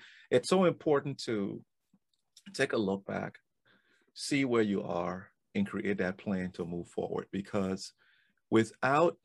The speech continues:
understanding the experiences you've had, even if they have been pleasant ones, um, understanding what those were, what did you learn from them?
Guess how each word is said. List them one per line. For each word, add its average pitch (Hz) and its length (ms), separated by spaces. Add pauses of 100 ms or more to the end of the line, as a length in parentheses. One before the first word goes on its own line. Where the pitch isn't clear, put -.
(100)
understanding 120 1300 (340)
the 104 100
experiences 117 960
you've 95 180
had, 87 400
even 120 380
if 101 220
they 95 180
have 170 180 (120)
been 190 360 (440)
pleasant 127 680
ones, 101 600 (840)
um, 90 420 (360)
understanding 139 580
what 101 200
those 101 300
were, 92 280
what 139 140
did 127 160
you 120 100
learn 95 280
from 95 260
them? 87 240